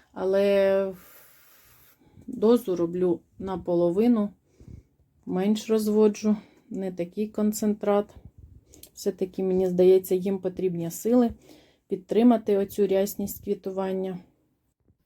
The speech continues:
Здається, вчора прийшло мені повідомлення, нагадування у Facebook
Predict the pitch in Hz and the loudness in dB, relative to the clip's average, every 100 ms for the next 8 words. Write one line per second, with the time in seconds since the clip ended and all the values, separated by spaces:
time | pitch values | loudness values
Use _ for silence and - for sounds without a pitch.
0 | _ _ _ _ _ _ _ _ _ _ | _ _ _ _ _ _ _ _ _ _
1 | _ _ _ _ _ _ _ _ _ _ | _ _ _ _ _ _ _ _ _ _
2 | _ _ _ 220 254 254 208 202 - 214 | _ _ _ 0 0 0 -8 -8 -6 -2
3 | 190 185 - 196 196 214 202 185 180 185 | -2 -2 -6 -10 -10 -4 -2 -2 -2 -4
4 | 175 170 190 226 214 202 190 190 - 185 | -2 -2 -2 -4 -2 -2 -2 -4 -6 -6
5 | 190 202 196 180 180 175 175 - _ _ | -2 -2 -2 -2 -2 -2 -4 -10 _ _
6 | - - _ _ 208 - 185 185 185 254 | -20 -20 _ _ -16 -2 -2 -2 -2 -4
7 | 285 | -4